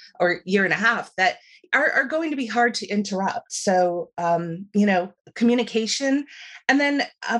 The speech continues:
finally, solid safety protocols.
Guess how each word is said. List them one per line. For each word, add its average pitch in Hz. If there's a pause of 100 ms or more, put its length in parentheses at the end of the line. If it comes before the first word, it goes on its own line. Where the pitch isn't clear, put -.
(140)
finally, 269
solid 254
safety 202
protocols. -